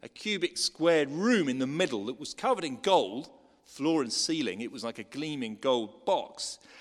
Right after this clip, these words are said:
Only one priest could go one time a year with a special sacrifice on the Day of Atonement, a day to take away the sin of all God's people. And if he died in there because he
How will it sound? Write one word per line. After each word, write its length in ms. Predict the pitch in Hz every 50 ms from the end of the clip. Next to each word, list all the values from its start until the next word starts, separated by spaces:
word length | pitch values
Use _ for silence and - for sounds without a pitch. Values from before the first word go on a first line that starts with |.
| - _ _
Only 300 | 190 233 254 254 262 240
one 320 | 196 175 190 214 254 294
priest 320 | 254 - 196 160 143 - -
could 160 | - 123 -
go 180 | - 131 131 131
one 300 | 123 120 143 165 208 190
time 320 | - - 156 147 135 127
a 20 |
year 360 | 117 104 104 104 104 98 95 90 - _ - - - _
with 160 | - 135 135 120
a 60 | 113
special 440 | - - - 208 208 196 - 202 151
sacrifice 800 | - - 156 117 - - 113 90 - - 87 78 76 - -
on 140 | - 120 110
the 80 | 120 110
Day 240 | 113 - 127 131
of 100 | 139 135
Atonement, 580 | 123 123 - - - 143 127 117 104 90 73 71 - _ _ _ _ _ _ _ _ _ _ -
a 40 |
day 300 | - - 170 175 196 208
to 100 | 202 -
take 360 | - - 196 185 180 170 - 165
away 280 | 151 165 160 156 156
the 80 | 131 127
sin 260 | - - 170 156 143
of 100 | 131 120
all 160 | 131 135 123
God's 280 | - 131 120 117 - -
people. 540 | - - 127 120 113 - - 82 73 - _ _ _ _ _ _ _ _ _ _ _ _ _ _ _ _ _ _ _ _ _ _ _ _
And 260 | - 160 180 180 175
if 180 | 165 185 202 -
he 200 | 262 254 262 226
died 380 | 160 - 214 220 262 269 226 175
in 120 | 160 143
there 220 | 139 143 156 196
because 240 | 196 180 147 160 139
he 160 | 151 147 131